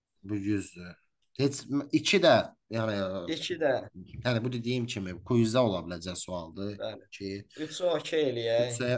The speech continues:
Speaker 1: okey, üç ilə iş-, iki dənə qırmızı, qırmızı ilə gedək, sonra baxaq. Bu,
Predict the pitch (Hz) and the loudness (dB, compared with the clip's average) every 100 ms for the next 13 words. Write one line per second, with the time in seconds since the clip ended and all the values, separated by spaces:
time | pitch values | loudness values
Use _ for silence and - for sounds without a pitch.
0 | 123 110 - 110 107 113 113 - 98 - | 0 -2 0 2 2 2 -2 -10 -8 -4
1 | 101 98 - - 120 151 131 117 110 110 | -2 -2 -4 -8 -2 0 2 2 2 2
2 | 110 104 117 110 127 127 120 123 113 104 | 2 2 0 2 0 0 0 0 0 0
3 | 110 135 117 87 - - 104 98 92 90 | 2 4 4 0 -4 -2 0 0 -2 -2
4 | 92 90 _ 104 135 | -4 -6 _ -4 2